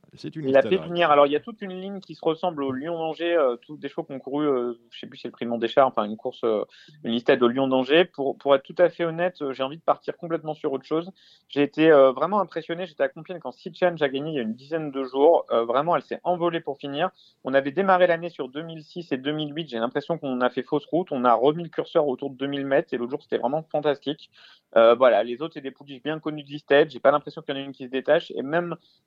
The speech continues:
Speaker 2: je, au, au culot, j'irais même mettre en deuxième position Angelissima, euh, qui s'est beaucoup endurcie dans les quintets. C'est sûrement, euh, on tente chez son entraîneur de la faire black type. Elle est en trente-six et demi et c'est peut-être pas le choix qui semble le plus cohérent, mais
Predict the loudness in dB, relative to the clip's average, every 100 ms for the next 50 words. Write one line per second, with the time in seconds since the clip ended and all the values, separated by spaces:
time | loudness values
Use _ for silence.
0 | -8 -6 0 2 2 0 -4 -4 0 2
1 | 0 0 0 0 -4 -4 -2 -2 -2 -6
2 | -8 -8 -4 -4 -4 -4 -6 -8 -10 -4
3 | -2 -4 _ -4 -2 -2 -6 -6 -10 -2
4 | 4 4 2 _ _ _ 4 6 4 -2
5 | -16 -14 -12 -8 -8 -6 -10 -6 -4 -4
6 | -4 -6 -2 -2 -2 -6 -6 -2 0 0
7 | 0 -2 -2 -6 -6 -10 -8 -4 -2 0
8 | 2 4 4 2 2 4 2 0 _ _
9 | -2 -2 -2 -10 -12 -12 -10 -8 -8 -8
10 | -4 -2 4 2 2 0 0 0 -12 -8
11 | -10 -12 -6 0 0 0 -4